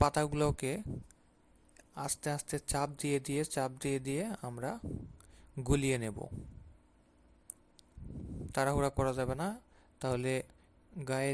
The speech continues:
ছিটকে আসতে পারে। খুব সাবধানতার সাথে আস্তে আস্তে নেড়ে চেড়ে এভাবে মিশিয়ে নিতে হবে। গ্রামে বিশেষ করে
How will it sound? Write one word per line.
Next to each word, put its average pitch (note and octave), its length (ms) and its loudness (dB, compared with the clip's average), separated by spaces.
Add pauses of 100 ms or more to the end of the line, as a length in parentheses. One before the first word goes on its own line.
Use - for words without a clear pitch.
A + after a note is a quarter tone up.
ছিটকে - 340 -2 (100)
আসতে - 280 0
পারে। C3 200 2 (1500)
খুব C#3+ 240 10 (180)
সাবধানতার C#3+ 720 0
সাথে C3+ 240 -2 (200)
আস্তে - 300 0
আস্তে - 260 0
নেড়ে C3 260 0
চেড়ে C3 240 2 (600)
এভাবে C3 340 2 (580)
মিশিয়ে C3+ 340 0
নিতে A#2+ 260 -2
হবে। A2 200 0 (3250)
গ্রামে D#3 340 2 (140)
বিশেষ D#3 280 2
করে D#3 200 6